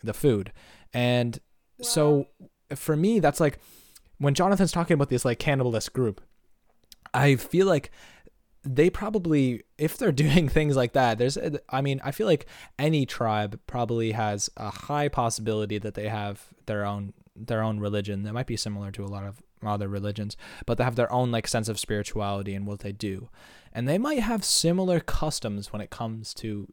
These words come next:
Speaker 1: eating humans, even though that's really weird. And, uh, that's, that's the only reason why it was, like, almost like, "Oh, I'm kinda, like, similar, kinda curious to see what the culture is behind that." Because if I was up,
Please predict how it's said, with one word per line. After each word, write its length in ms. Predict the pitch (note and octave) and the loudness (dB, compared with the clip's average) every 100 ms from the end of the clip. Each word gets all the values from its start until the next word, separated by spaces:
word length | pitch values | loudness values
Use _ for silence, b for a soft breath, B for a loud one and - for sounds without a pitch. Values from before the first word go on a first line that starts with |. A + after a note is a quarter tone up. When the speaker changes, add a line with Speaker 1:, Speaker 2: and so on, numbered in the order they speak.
| _ | _
Speaker 1:
eating 520 | A2 G#2+ G#2+ G#2+ G#2 | -6 -4 -2 -2 -4
humans, 420 | - B2+ A#2+ G2 G2+ | -4 -2 -2 -4 -6
even 160 | A2 | -4
though 120 | G#2+ G#2 | -2 -2
that's 220 | G2+ - | -4 -6
really 500 | G2+ G#2+ A2+ A2+ G#2+ | -8 -2 2 2 0
weird. 420 | G2+ G#2+ G2 G2+ - B B | 0 -2 -2 -6 -10 B B
And, 520 | G#2+ G#2 G2+ G2+ G2+ - - | -4 -2 -2 -4 -6 -12 -10
uh, 380 | G#2+ G2 G2 F#2+ | -6 -6 -6 -8
that's, 320 | - B2+ B2+ - | -6 -4 -4 -6
that's 160 | B2+ C#3+ | -6 -4
the 80 | C3+ - | -4 -2
only 260 | C#3 C3+ | 0 2
reason 320 | A#2+ A#2+ A2 | 2 2 0
why 200 | G#2+ G#2 | -2 -2
it 80 | G#2 | -2
was, 180 | G#2 G2 | -4 -4
like, 200 | G2+ G2 | -6 -6
almost 260 | A#2 A2 G#2 | -8 -6 -6
like, 160 | G2+ G2 | -6 -6
"Oh, 80 | C3 | -6
I'm 220 | B2+ G2+ | -4 -6
kinda, 200 | - F3 | -6 -6
like, 160 | E3+ G#2+ | -6 -6
similar, 340 | - A#2+ A2 - B B B | -8 -6 -6 -8 B B B
kinda 160 | F3 D#3+ | -6 0
curious 360 | - C#3+ B2+ | 4 4 4
to 80 | - | -2
see 200 | - C3 | -4 -2
what 220 | A#2 A2 | -2 -4
the 100 | G#2+ | -8
culture 320 | - C#3 - | -8 -8 -6
is 120 | G#2+ G2+ | -8 -6
behind 300 | G#2 G2+ G2+ | -6 -6 -6
that." 160 | G2+ B B | -8 B B
Because 320 | C3+ C3+ A#2 | -2 0 0
if 100 | A#2 - | -2 -4
I 260 | B2+ D#3 E3 | -2 0 2
was 280 | B2+ A2+ - | 2 2 0
up, 200 | C3 B2+ | -2 -2